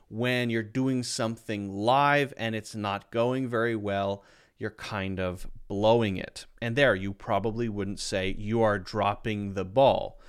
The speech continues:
right? So, uh, the past tense of this would be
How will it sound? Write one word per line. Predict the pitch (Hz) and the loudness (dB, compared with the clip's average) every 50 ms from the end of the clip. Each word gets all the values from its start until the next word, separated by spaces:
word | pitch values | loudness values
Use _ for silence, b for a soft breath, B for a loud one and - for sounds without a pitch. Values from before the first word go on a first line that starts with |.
| b b b b - | b b b b -10
right? | - 90 87 98 113 - | -6 -4 -4 -4 -4 -6
So, | - - - 104 95 95 95 92 b b b b b b b - | -10 -6 -2 -2 0 0 -2 -4 b b b b b b b -14
uh, | - 98 98 95 95 92 - - - - - | -8 -6 -4 -4 -4 -4 -6 -8 -14 -16 -14
the | - | -12
past | 110 - - - 131 123 120 - | -10 -6 -2 0 0 0 0 -2
tense | - 135 117 107 - | -4 -4 -4 -4 -6
of | 113 101 92 | -8 -4 -2
this | 110 107 104 - - | -2 -2 -4 -4 -8
would | 101 90 | -10 -8
be | - 104 101 98 90 | -6 -6 -6 -6 -6